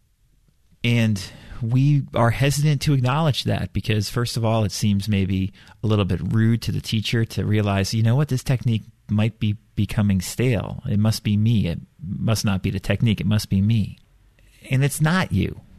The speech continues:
You know, it's the technique not working for you. It, it doesn't detract from the technique if it's not working for you as well as it, you know, used to work, or if it doesn't work for you as well as you thought it would.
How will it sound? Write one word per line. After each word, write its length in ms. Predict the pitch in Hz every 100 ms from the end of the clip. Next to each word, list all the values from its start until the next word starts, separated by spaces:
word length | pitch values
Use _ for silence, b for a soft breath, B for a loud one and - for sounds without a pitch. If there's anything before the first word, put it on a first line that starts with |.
| -
You 160 | 107
know, 100 | 110
it's 140 | 139 -
the 60 |
technique 640 | 143 151 160 165 147 - -
not 280 | 120 123 127
working 320 | 127 123 135
for 280 | 117 151 156
you. 200 | 101 - -
It, 160 | 113 113
it 200 | 135 -
doesn't 260 | 156 147
detract 440 | 101 - 127 117 -
from 160 | 117
the 80 | 101
technique 800 | - 107 - 107 139 139 - - b b b b -
if 320 | 113 - - -
it's 180 | 110
not 220 | 117 101 -
working 280 | 117 123
for 200 | 110 110
you 160 | 101 101
as 180 | 101 104
well 380 | 101 98 104 -
as 200 | 104 92
it, 380 | 101 - - - _ -
you 120 | 101
know, 100 | -
used 320 | 98 117 -
to 80 | 110
work, 320 | 107 127 147
or 120 | 104
if 120 | 98 107
it 80 |
doesn't 260 | 98 107 117
work 200 | 107 107
for 160 | - 101
you 280 | 98 95
as 160 | 98 -
well 140 | 101
as 140 | 104 101
you 80 | 92
thought 260 | 92 113
it 100 | 107
would. 440 | 95 131 117 131